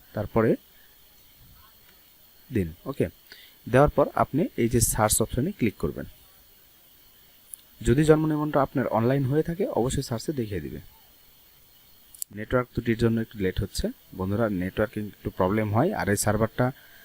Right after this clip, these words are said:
গভর্নমেন্টের সার্ভার, তো এই সার্ভারটা একটু ভারী কাজ করে, তারপরেও আপনাদের দেখতে পাবেন কিছু কিছু সময় সার্ভার ফ্রি থাকে, সেই সময়টা আপনারা আরও খুব ভালো দেখতে পাবেন। চলে এসছে, ঠিক এরকম ইন্টারফেসটি আপনারা দেখতে পাবেন,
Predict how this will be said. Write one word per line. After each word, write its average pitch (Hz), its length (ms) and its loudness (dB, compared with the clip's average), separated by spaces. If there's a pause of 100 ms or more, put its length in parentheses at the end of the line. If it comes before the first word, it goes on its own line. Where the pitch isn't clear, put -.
(400)
গভর্নমেন্টের 117 420 4
সার্ভার, 120 340 2 (120)
তো 127 260 6
এই 90 60 -2
সার্ভারটা 110 420 -2
একটু 110 200 -4
ভারী 101 220 0
কাজ 92 240 -4
করে, 165 280 2
তারপরেও 127 500 0
আপনাদের 110 320 0 (300)
দেখতে 101 260 -4
পাবেন 92 300 0 (360)
কিছু 110 180 -2
কিছু 110 200 -2
সময় 101 240 0
সার্ভার 95 300 0
ফ্রি 107 160 -2
থাকে, 113 380 -2
সেই - 180 0
সময়টা 98 340 -4
আপনারা 87 260 -2
আরও 92 100 4
খুব - 200 -6
ভালো 90 200 0
দেখতে 73 220 -8
পাবেন। - 220 -10 (1700)
চলে 113 220 10
এসছে, 104 340 6
ঠিক 151 140 4 (160)
এরকম 135 380 8
ইন্টারফেসটি 107 500 2
আপনারা 104 240 2
দেখতে 92 260 -4
পাবেন, 76 320 -4